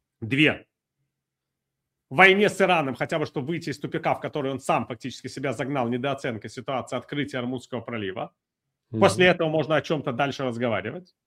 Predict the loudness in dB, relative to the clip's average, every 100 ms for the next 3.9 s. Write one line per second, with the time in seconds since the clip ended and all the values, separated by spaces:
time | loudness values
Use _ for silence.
0 | _ _ _ _ _ _ _ _ _ 4
1 | 8 8 8 4 2 0 -2 0 -4 -4
2 | -2 0 0 2 0 0 -4 -4 -2 0
3 | 0 0 -2 -4 -2 -4 -4 -10 _